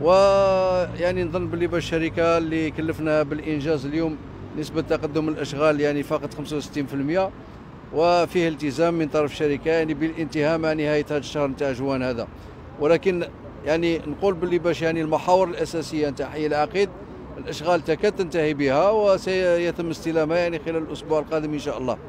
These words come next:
تبقى الأشغال جارية على مستوى العديد من المناطق في،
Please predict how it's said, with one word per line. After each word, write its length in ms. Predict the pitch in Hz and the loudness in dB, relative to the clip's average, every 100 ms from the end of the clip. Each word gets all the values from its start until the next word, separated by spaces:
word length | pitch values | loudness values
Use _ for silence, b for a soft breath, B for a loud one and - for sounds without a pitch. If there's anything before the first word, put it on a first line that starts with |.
| B B B - - | B B B -16 0
تبقى 280 | 240 202 202 | 0 4 2
الأشغال 500 | 185 165 160 185 151 | 2 -4 2 2 4
جارية 500 | 175 185 160 151 165 | 2 2 4 4 4
على 240 | 165 170 | 2 0
مستوى 800 | 160 - 165 160 165 165 165 156 | -4 -2 2 4 4 4 2 0
العديد 680 | 165 160 151 160 160 185 160 | -4 -2 0 0 0 -2 -2
من 120 | 165 | -2
المناطق 480 | 156 160 156 147 147 | 0 0 0 0 -4
في، 380 | 151 147 143 | 0 2 0